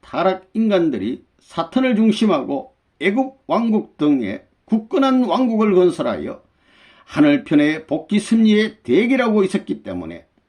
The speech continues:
사탄에 대결할 수 있는 하늘편의 왕국이 건설되기까지는 메시아가 강림하실 수 없었던 것입니다. 또한 가나안으로 들어간 내적 이스라엘도 또다시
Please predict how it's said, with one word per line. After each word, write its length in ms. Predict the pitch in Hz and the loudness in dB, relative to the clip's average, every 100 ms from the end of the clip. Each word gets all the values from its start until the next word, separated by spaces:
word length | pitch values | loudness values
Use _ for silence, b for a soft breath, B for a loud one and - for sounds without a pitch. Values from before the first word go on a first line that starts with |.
| _ _ _ | _ _ _
사탄에 680 | _ - 113 139 139 139 - | _ -10 -4 0 0 0 -6
대결할 460 | 95 127 139 139 139 | -2 0 2 0 0
수 120 | 151 | 2
있는 380 | 143 151 147 _ | 4 4 0 _
하늘편의 800 | _ - 262 262 214 - 220 196 - | _ -2 2 2 0 -2 0 -2 -4
왕국이 680 | 120 226 202 170 170 147 _ | -6 -2 0 0 0 -2 _
건설되기까지는 1200 | - 180 160 135 143 127 110 - 107 107 98 110 _ _ | -2 0 0 0 0 -2 -6 -8 -6 -6 -10 -12 _ _
메시아가 680 | 104 117 110 117 101 110 - _ | -6 -4 -4 -6 -4 -4 -6 _
강림하실 560 | - 107 160 160 - 185 | -8 -4 -2 -2 -4 -8
수 320 | - 180 - | -2 -4 -4
없었던 520 | - 87 113 107 147 160 | -16 -14 -12 -6 -2 -2
것입니다. 500 | 160 - 90 - _ _ _ _ _ _ _ _ _ _ _ _ - | -2 -4 -4 -6 _ _ _ _ _ _ _ _ _ _ _ _ -2
또한 380 | 143 147 151 | 2 4 4
가나안으로 600 | 123 123 151 160 170 175 170 | 2 0 2 4 4 2 2
들어간 400 | 196 190 196 196 | 2 2 0 0
내적 400 | 220 226 240 - | -2 -2 -10 -6
이스라엘도 920 | 208 - 254 208 151 143 214 - - _ | -6 -4 -2 0 0 -2 -6 -10 -14 _
또다시 680 | - 370 302 220 269 190 - | -8 0 0 0 -2 -4 -6